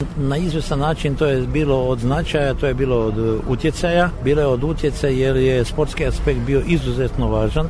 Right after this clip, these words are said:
i za jednu i za drugu reprezentaciju i trebalo je malo više vremena u igri da igrači igraju sa malo više relaksa, je li?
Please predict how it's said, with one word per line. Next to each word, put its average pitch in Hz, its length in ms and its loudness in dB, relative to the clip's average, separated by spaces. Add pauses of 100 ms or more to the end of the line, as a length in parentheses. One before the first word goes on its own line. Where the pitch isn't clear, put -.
i 151 100 2
za 135 120 0
jednu 131 300 0
i 120 120 0
za 110 260 -2 (140)
drugu 120 320 2
reprezentaciju 131 920 0 (200)
i 135 100 0
trebalo 151 380 2
je 139 60 0
malo 143 280 2
više 143 360 0
vremena 135 520 0
u 127 100 2
igri 135 420 -2
da 131 280 2 (420)
igrači 127 880 0 (100)
igraju 131 800 2 (140)
sa 123 120 0
malo 127 240 0
više 120 680 -2 (220)
relaksa, 131 540 0
je 101 140 -4
li? 117 120 -2